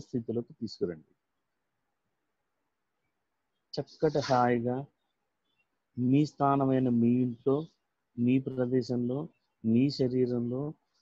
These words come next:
హాయిగా ఉన్నారు. ఇప్పుడు ఇందాక తీసుకెళ్లిన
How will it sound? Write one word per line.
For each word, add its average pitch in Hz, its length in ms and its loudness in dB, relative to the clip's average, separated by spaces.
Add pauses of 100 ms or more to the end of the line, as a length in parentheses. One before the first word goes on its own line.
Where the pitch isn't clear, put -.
(140)
హాయిగా 113 380 4 (100)
ఉన్నారు. 113 320 0 (1400)
ఇప్పుడు 139 280 0 (1500)
ఇందాక 147 280 2 (120)
తీసుకెళ్లిన 135 540 0